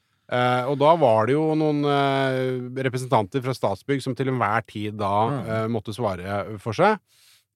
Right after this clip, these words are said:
Speaker 1: eh, hvor de da sto utenfor inngangen til Statsbygg,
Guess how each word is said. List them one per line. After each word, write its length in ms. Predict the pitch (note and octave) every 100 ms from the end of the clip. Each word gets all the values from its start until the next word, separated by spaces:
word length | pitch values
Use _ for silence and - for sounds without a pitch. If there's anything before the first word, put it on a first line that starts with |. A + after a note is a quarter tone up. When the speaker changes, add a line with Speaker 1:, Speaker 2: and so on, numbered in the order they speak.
| -
Speaker 1:
eh, 340 | B2+ C3 C3+
hvor 220 | B2 C3+ C#3+
de 100 | C#3+
da 180 | C#3 C3+
sto 360 | - B2+ C3+
utenfor 400 | A#2+ A2 G#2 B2
inngangen 440 | B2 A#2 G2+ G#2 A2+
til 100 | A#2+
Statsbygg, 720 | - G2+ - A#2 G3 G3+ E3+